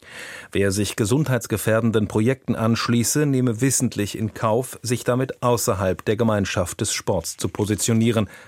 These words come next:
teilte der D O S B mit. Der Deutsche Schwimmverband erklärte, die Enhanced Games würden Fairness und Gesundheit verhöhnen.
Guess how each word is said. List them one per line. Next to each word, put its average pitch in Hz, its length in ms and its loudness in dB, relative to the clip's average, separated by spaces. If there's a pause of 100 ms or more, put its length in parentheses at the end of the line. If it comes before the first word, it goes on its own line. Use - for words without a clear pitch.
(180)
teilte 98 320 -2
der 90 220 0
D 92 180 -2
O 104 160 -4
S 104 160 -6
B 104 140 2
mit. 95 240 0 (540)
Der 90 80 0
Deutsche 90 360 0
Schwimmverband 110 640 2
erklärte, 120 480 0 (400)
die 120 120 0
Enhanced 120 440 2
Games 123 460 0
würden 127 320 2
Fairness 104 500 0
und 117 200 -4
Gesundheit 107 520 -2
verhöhnen. 104 480 2